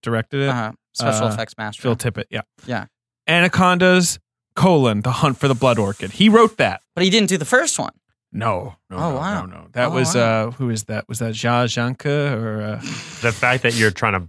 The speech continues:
Speaker 3: pull the writer of Anaconda.
Speaker 1: Oh, it was a, it was a joke, J D. The writer of Anaconda was Hans Bauer, Jim Cash, and Jack Epps Junior.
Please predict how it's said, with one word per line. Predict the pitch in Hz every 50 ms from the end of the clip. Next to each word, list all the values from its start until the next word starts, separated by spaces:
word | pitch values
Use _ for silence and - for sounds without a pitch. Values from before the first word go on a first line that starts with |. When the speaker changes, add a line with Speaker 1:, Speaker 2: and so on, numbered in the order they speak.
| - _ _
Speaker 3:
pull | _ _ - 139 135 117
the | 113 101
writer | 101 101 107 107 98
of | 90
Anaconda. | 101 101 98 95 90 - 101 95 95 87 85 82 78 78 - - - - - - _ _ _ _ _ _ _ _ - -
Speaker 1:
Oh, | 120 117
it | 113 110
was | 110 107 -
a, | 92 95 - - _
it | -
was | 113 113 113
a | 107
joke, | - - 160 185 196 220 190 - - -
J | - - 120 104 95 92
D. | - 101 98 98 - _ _ _ _ _ _ _ _ -
The | -
writer | 120 135 143 147 143 147 143
of | 139
Anaconda | 139 139 139 135 - - 143 139 139 131 123
was | 123 117 113 110 - - - _ _ _ _ _ _ _ _ _
Hans | - - - 156 170 180 180 165 135
Bauer, | 127 143 147 160 180 190 196 190 190 185 175
Jim | 151 - 156 175 214 220 208
Cash, | 170 - 190 180 202 233 233 - -
and | 185 160 135 131
Jack | 120 170 180 208 190 247
Epps | 240 214 175 -
Junior. | - - 262 294 269 240 214 208 208 202 196 185 -